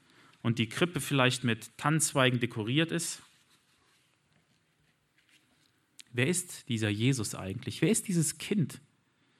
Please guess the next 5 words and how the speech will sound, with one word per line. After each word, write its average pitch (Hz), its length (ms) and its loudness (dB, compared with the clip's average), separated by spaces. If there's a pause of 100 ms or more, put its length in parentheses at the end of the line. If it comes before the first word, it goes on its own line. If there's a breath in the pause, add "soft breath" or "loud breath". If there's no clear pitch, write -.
(140)
Welchen 127 400 -2
Inhalt 135 540 0
hat - 140 -6
das - 200 -8
Weihnachtsfest? - 760 -8